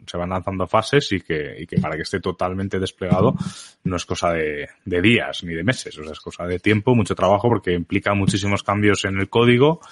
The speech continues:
y, y sobre todo cambios que no puede haber errores. O sea, que yo creo que también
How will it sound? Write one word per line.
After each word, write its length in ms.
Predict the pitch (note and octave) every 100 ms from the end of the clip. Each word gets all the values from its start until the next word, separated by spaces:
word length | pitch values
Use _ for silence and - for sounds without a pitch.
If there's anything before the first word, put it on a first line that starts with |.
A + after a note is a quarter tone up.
| - - - - _
y, 580 | G2 F#2+ F#2 E2 D#2+ F2+
y 60 | E2
sobre 220 | F2 E2
todo 420 | F2 F2 F#2 F#2 _ _ _ - - F#2 -
cambios 340 | F#2+ G2 G#2
que 100 | -
no 120 | G2
puede 180 | F#2 G2
haber 180 | F2+ E2
errores. 400 | E2+ G2+ F2 D#2 -
O 60 | E2+
sea, 120 | E2
que 100 | E2
yo 100 | E2
creo 240 | F2+ F2+ F2
que 60 | E2+
también 360 | E2 E2+ F2+